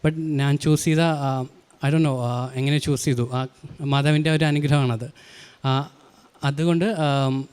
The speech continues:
just അതായത് പ്രൊജക്റ്റ് വെച്ചതിൻ്റെ റിസൾട്ട് പോലും വന്നിട്ടില്ല, ബിടെക് ഫൈനൽ ഇയറിൻ്റെ. അപ്പം, ആ, അങ്ങനെ, ആ, പോയി ജോയിൻ ചെയ്തു. അതായത്, ആ,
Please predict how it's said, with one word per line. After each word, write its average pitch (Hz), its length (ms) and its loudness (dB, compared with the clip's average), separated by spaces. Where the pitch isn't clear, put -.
just - 360 -2
അതായത് 147 260 2
പ്രൊജക്റ്റ് 143 380 0
വെച്ചതിൻ്റെ 175 440 0
റിസൾട്ട് 180 280 2
പോലും 220 160 6
വന്നിട്ടില്ല, 147 300 2
ബിടെക് 123 280 0
ഫൈനൽ 123 260 0
ഇയറിൻ്റെ. 120 340 -2
അപ്പം, 139 300 0
ആ, 131 340 -4
അങ്ങനെ, 147 300 0
ആ, 131 280 0
പോയി 139 360 0
ജോയിൻ 131 320 2
ചെയ്തു. 135 420 -2
അതായത്, 139 300 0
ആ, 127 420 -4